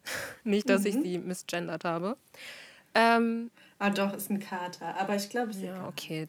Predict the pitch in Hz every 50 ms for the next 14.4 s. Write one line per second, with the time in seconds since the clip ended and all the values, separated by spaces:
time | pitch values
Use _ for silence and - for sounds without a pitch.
0 | - - - 175 175 170 165 165 - - 165 160 - - 160 160 170 - - -
1 | _ _ _ _ - - - - - - _ _ - 208 226 226 - - 202 233
2 | 220 214 277 294 311 302 277 262 247 247 - - _ _ - - 196 196 233 240
3 | 247 202 247 240 240 - - - 147 156 156 156 214 202 202 - - - 220 220
4 | 214 202 185 185 170 180 202 214 240 247 240 240 233 226 226 240 247 254 - _
5 | _ _ _ _ _ _ _ _ _ _ _ _ _ _ _ _ - - - -
6 | 220 233 269 269 - 196 165 - - - 170 165 175 185 190 185 185 175 185 185
7 | 185 175 190 - - 190 180 - - 185 185 208 233 - - - - 175 170 180
8 | 196 247 302 - _ - - - - - _ - 214 220 247 277 269 - 247 240
9 | 233 233 226 220 220 220 220 - - _ 208 208 190 208 190 190 190 - - 190
10 | 180 196 190 - - 185 170 165 135 - - - - - 131 - - 175 165 170
11 | 165 170 - - _ 233 220 240 226 - - 208 196 - 208 196 - - - -
12 | 202 196 202 202 202 - - - - - - - _ _ 262 254 247 226 214 202
13 | 180 170 170 143 - - - - - - - - - - - - - - 143 135
14 | 196 196 196 190 190 190 190 190